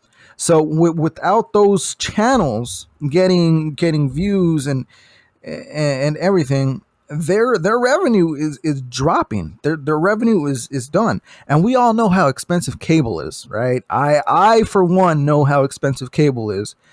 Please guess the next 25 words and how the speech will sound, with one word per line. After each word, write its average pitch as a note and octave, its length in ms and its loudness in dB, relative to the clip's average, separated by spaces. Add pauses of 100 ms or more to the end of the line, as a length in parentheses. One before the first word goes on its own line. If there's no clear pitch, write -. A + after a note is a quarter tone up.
(320)
because C#3 340 -2
I've, D3 320 0
I've C3+ 220 0
been D3+ 340 0
trying A3 500 2
to - 80 -4
get D#3 200 -2
cable C3+ 440 -2
for B2+ 320 -6
a, A2 360 -4
a - 20 -6
very D#3 480 2
long A2 280 0
time. E2 440 -8 (600)
And B2+ 100 -2
I'm C3 120 -2
trying F#3+ 280 0
to F3 60 -2
find D#3 360 2
the C3 60 0
best D3 420 0
one C#3+ 320 2
for C3 200 -6
the F#2+ 80 -8
price. - 720 -2